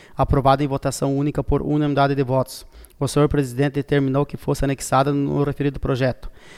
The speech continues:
Reapresentação do projeto de lei complementar número zero zero três barra dois mil e vinte e três, juntamente com seus anexos e a emenda modificativa número zero zero dois barra dois mil e vinte e três, dispõe sobre a contratação por tempo determinado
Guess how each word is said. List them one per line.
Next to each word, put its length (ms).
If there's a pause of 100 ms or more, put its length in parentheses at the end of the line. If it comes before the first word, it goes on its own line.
(120)
Reapresentação 800
do 80
projeto 380
de 80
lei 100
complementar 540
número 200
zero 220
zero 180
três 280
barra 260
dois 140
mil 100
e 40
vinte 100
e 40
três, 280 (280)
juntamente 600
com 160
seus 260
anexos 580
e 140
a 80
emenda 300
modificativa 600
número 240
zero 240
zero 200
dois 240
barra 220
dois 200
mil 140
e 40
vinte 140
e 60
três, 340 (380)
dispõe 340
sobre 200
a 40
contratação 560
por 180
tempo 300
determinado 760